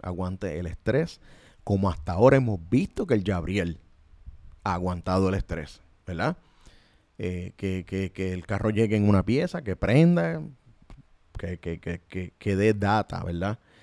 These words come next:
Eh, eh, un clima que lo favorezca. Eh,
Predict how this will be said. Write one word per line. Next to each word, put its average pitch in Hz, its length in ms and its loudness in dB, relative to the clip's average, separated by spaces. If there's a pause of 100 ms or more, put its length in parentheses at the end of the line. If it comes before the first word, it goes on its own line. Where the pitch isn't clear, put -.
(480)
Eh, - 220 -8
eh, - 100 -8
un 135 160 4
clima 170 640 6 (380)
que 104 140 6
lo 98 100 8
favorezca. 87 800 0 (720)
Eh, 98 60 -12